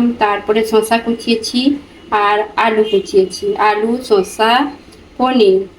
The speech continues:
পনির, আর তারপরে দিয়েছি বেদনা, বেদনা একটু অল্প দিয়েছি। এটা স্যালাড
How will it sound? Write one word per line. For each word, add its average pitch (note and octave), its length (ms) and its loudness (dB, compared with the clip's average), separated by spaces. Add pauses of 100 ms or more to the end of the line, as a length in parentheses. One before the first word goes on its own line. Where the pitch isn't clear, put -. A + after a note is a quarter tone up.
(280)
পনির, A#3 460 2 (220)
আর F#3 280 2 (120)
তারপরে G3+ 440 0
দিয়েছি A3 480 -2 (380)
বেদনা, G#3+ 420 2 (640)
বেদনা A3 380 2
একটু A3+ 260 -4
অল্প G#3 200 0 (140)
দিয়েছি। A3+ 340 0 (360)
এটা A#3 180 0 (100)
স্যালাড A3 320 2